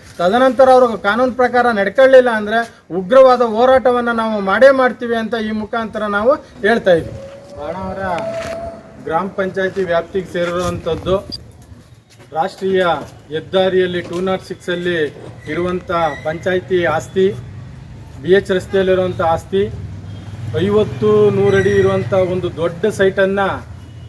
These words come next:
ಯಾರೋ ಒಬ್ಬರು ಹಿಂಗೆ ಅರ್ಜಿ ಕೊಟ್ಟಿದ್ದಾರೆ ಅಂತ ಹೇಳ್ಬಿಟ್ಟು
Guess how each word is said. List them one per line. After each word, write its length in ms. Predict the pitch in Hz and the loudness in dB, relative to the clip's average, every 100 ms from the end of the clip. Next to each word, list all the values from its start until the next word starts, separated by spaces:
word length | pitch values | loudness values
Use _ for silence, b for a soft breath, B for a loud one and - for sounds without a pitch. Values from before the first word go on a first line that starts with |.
| - - - 139 | -20 -20 -12 -2
ಯಾರೋ 420 | 160 190 202 202 | 2 4 4 4
ಒಬ್ಬರು 460 | 190 175 185 196 | 2 0 0 2
ಹಿಂಗೆ 420 | 196 185 185 185 165 | 2 2 2 0 0
ಅರ್ಜಿ 520 | 143 - 151 165 208 | -6 -12 -12 -6 -2
ಕೊಟ್ಟಿದ್ದಾರೆ 560 | 196 190 185 185 185 | 0 0 2 4 4
ಅಂತ 340 | 190 - 175 170 | 2 -4 -12 -4
ಹೇಳ್ಬಿಟ್ಟು 640 | 185 185 180 202 208 208 | -2 -2 -2 0 0 0